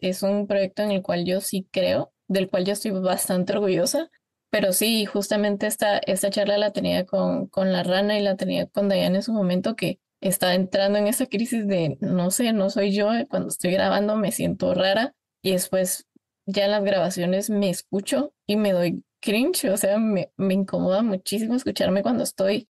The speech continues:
ustedes no saben, Rana y Dayan sí lo saben, pero yo sufro mucho cuando, cuando me toca hacer la primera revisión o cuando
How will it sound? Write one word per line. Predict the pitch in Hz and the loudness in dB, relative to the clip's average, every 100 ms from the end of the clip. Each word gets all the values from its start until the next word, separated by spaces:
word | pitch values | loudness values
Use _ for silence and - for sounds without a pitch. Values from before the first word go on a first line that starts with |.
| _ | _
ustedes | - 226 240 | -4 0 2
no | 247 262 | 2 2
saben, | 196 185 160 202 - - | 2 0 0 -2 -6 -4
Rana | 202 214 226 247 | 0 2 2 0
y | 202 | 2
Dayan | - 190 247 | 0 0 0
sí | 226 | 0
lo | 220 | 0
saben, | 254 226 233 247 | 0 2 2 0
pero | - | 0
yo | 180 185 196 - _ - | 2 2 0 -2 _ -10
sufro | - 254 247 247 214 | -2 -2 0 -2 0
mucho | 202 214 | 0 -2
cuando, | 233 220 208 185 - | -2 0 0 0 -2
cuando | 208 196 | -2 0
me | 185 | 0
toca | 185 180 | -2 -2
hacer | 202 202 196 | -2 0 0
la | 202 196 | 0 -2
primera | - 175 180 | -2 -2 0
revisión | 202 208 - - 208 220 214 - | 0 -2 -4 -2 0 0 -2 -2
o | - - | -2 -2
cuando | 196 135 202 | -2 -2 -6